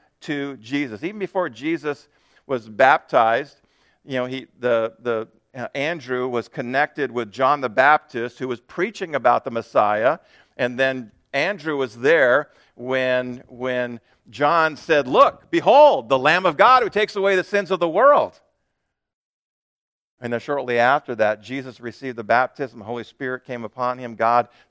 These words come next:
my beloved Son, in whom I'm well pleased." And then Andrew says, <laughs> "Whoa, whoa, whoa, we found the Messiah." Goes and finds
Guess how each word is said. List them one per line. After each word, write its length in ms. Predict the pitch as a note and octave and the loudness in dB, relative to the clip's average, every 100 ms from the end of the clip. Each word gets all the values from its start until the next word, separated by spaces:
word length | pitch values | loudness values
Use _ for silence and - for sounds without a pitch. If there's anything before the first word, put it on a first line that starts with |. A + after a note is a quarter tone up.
| - | -20
my 180 | B2 A2+ | -6 -4
beloved 420 | G#2+ A2 A#2+ A#2 | -2 0 0 -2
Son, 300 | - C#3+ C#3 | -8 -6 -6
in 60 | A2+ | -8
whom 140 | A#2 | -6
I'm 140 | G#2+ G#2+ | -6 -2
well 160 | G#2+ | -4
pleased." 640 | F#2+ - D#3+ D#3+ D#3 - _ _ _ _ - | -4 -6 -4 -2 -4 -10 _ _ _ _ -10
And 100 | A#2 | -6
then 120 | A#2 | -4
Andrew 320 | C3+ C#3 C3 | -4 -4 -6
says, 300 | - C3+ A#2+ | 0 0 0
<laughs> 160 | - - | -8 -10
"Whoa, 340 | G#3+ - - | -2 0 0
whoa, 180 | - A#3+ | 0 2
whoa, 520 | A#3 E4 F#4 F4+ E4+ | 4 6 8 8 6
we 100 | D#4+ | 2
found 640 | F4+ _ - C#4 E4 F4 F4 | -6 _ -4 0 0 -2 -6
the 80 | |
Messiah." 800 | F4+ F4+ E4+ E4 E4+ D4 F#3 A#2+ - - _ | -6 -4 0 4 6 6 4 0 -6 -16 _
Goes 280 | C3 B2+ A#2+ | -4 -4 -4
and 120 | A#2+ | -8
finds 540 | - B2 B2 A#2+ - | -4 -4 -4 -8 -16